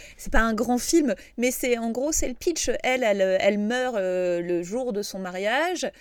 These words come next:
Euh, elle traverse un peu les limbes, elle revient quelques mois plus tard où elle tombe sur son, bah, son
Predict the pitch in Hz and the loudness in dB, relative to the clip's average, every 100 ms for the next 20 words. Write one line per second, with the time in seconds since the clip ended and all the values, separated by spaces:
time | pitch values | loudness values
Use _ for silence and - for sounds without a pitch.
0 | - - _ - 208 202 196 196 - 226 | -20 -20 _ -4 0 4 4 4 -2 -2
1 | 240 233 208 220 190 196 262 320 233 190 | -2 -4 -4 -2 -2 -2 -4 -2 0 0
2 | 190 220 233 220 254 247 214 214 202 196 | 0 -2 -2 -4 -6 -4 -6 -6 -6 -8
3 | - - 247 240 190 190 262 254 214 - | -6 -6 -4 -2 -2 -2 -8 -8 -8 -10
4 | 214 202 190 180 175 180 170 185 185 | -10 -10 -10 -10 -8 -6 -6 -6 -8